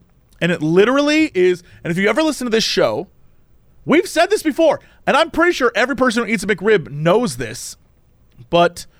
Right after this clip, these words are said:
th-, this, this article is like, "In a trending clip, an alleged McDonald's employee shows viewers what may later be dubbed as the nasty process behind creating the signature food item. Fans can see frozen blocks of rib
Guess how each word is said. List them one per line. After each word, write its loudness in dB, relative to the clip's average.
th-, 0
this, 0
this -2
article 2
is -2
like, 0
"In 2
a -2
trending -2
clip, -10
an -4
alleged 2
McDonald's 0
employee 2
shows 0
viewers 0
what 0
may 0
later 2
be -2
dubbed 0
as 0
the 2
nasty 0
process -2
behind -2
creating 0
the -4
signature -4
food 2
item. -12
Fans 0
can -6
see -6
frozen 0
blocks 0
of 0
rib 0